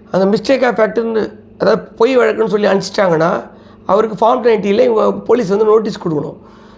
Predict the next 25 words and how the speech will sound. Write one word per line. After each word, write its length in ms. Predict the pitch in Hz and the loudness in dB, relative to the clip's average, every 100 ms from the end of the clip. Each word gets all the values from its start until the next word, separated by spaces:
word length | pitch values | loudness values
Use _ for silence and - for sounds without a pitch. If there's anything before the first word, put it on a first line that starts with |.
| - | -8
நோட்டீஸ் 320 | - - - | 0 0 0
கொடுத்த 260 | - - - | -4 -4 -2
பிறகு 460 | - 339 - - - - - - - 330 | -2 -2 -4 -6 -6 -4 -2 -4 -2 -2
<coughs> 680 | 302 - - - - - | -2 -6 -20 -20 -20 -4
பாதிக்கப்பட்ட 540 | 202 226 262 240 214 196 | -2 0 0 -2 -2 -2
நபர், 260 | 190 190 | 0 0
"இல்லை, 260 | 190 185 202 | 0 2 2
இல்லை, 160 | 208 | 4
என் 200 | 202 196 | 2 2
கம்ப்ளைண்ட் 260 | - 220 214 | 0 0 2
உண்மையான 420 | 208 202 202 - | 2 2 2 0
கம்ப்ளைண்ட்டு" 600 | - - 185 175 170 170 - - - - - - - | -2 -2 0 0 0 -2 -6 -18 -20 -20 -20 -20 -12
அப்படின்னு 280 | - 208 220 | 0 2 2
நினச்சார். 340 | 185 - - - - - - - - | 0 -4 -10 -14 -20 -20 -20 -20 -14
நான் 360 | - 277 - - - - - - - - | -10 -8 -8 -10 -16 -20 -20 -20 -20 -6
அவரு 320 | 196 247 277 | 0 2 2
ஒரு 400 | 226 226 247 294 - - - - - - - | 2 2 2 -2 -6 -20 -20 -20 -20 -20 -4
ப்ரொடெக்ட், 380 | 269 320 294 - | -2 -2 -4 -2
ஒரு 460 | - 214 262 240 | 0 2 4 4
எதிர்ப்பு 340 | 208 240 311 285 | 4 4 2 2
மனு, 200 | 247 226 | 2 2
ப்ரொடெஸ்ட் 420 | - 247 302 302 | 0 0 0 -2
பெட்டிஷன் 240 | 240 190 | -4 -2
ஒன்று 220 | 208 196 180 | 0 0 0
போடணும். 420 | 190 196 175 | 0 0 0